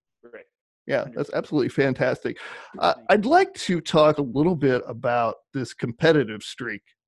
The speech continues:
Speaker 2: of yours that I've
Speaker 1: Yeah.
Speaker 2: seen, uh, as, as a, as kind of a mantra throughout, uh, y-, your social media and the things that
Speaker 1: Yeah.
Speaker 2: you've told me.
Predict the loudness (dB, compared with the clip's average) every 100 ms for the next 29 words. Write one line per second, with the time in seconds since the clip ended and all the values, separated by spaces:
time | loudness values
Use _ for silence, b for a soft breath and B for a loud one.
0 | -8 -6 -4 -6 -8 -8 -4 -2 -2 -2
1 | 2 2 2 -2 -6 B B B 4 4
2 | 6 6 6 8 6 8 8 8 6 4
3 | 4 6 6 6 4 2 0 0 2 2
4 | 0 -2 0 -2 -4 0 2 4 4 2
5 | 2 0 4 4 4 2 2 2 2 2
6 | 0 0 0 0 2 2 4 4 2 0
7 | -2 0 0 -2 -6 -8 0 4 6 4
8 | 2 2 0